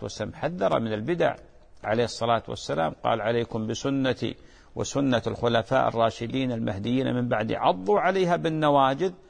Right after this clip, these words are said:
وإياكم ومحدثات الأمور، فإن كل محد-، محدثة بدعة وكل بدعة ضلالة." جاء في الحديث الآخر: "من عمل عملًا ليس عليه أمرنا فهو رد"،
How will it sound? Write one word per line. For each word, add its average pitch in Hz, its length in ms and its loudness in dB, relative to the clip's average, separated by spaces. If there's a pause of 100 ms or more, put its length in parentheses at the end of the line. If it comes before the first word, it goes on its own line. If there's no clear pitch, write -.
(180)
وإياكم 120 580 0
ومحدثات 104 600 -2
الأمور، 80 360 -8 (380)
فإن 147 520 -2
كل 160 560 0
محد-، - 360 -8
محدثة 170 760 0 (440)
بدعة 120 380 2 (300)
وكل 143 340 -2
بدعة 110 360 -2
ضلالة." 104 440 2 (340)
جاء 147 140 2
في 135 60 0
الحديث 143 360 -2
الآخر: 139 420 0 (300)
"من 127 160 -6
عمل 143 380 -2
عملًا 127 580 0 (300)
ليس 151 340 0
عليه 147 420 2
أمرنا 147 220 -2
فهو 139 300 2
رد"، 175 320 2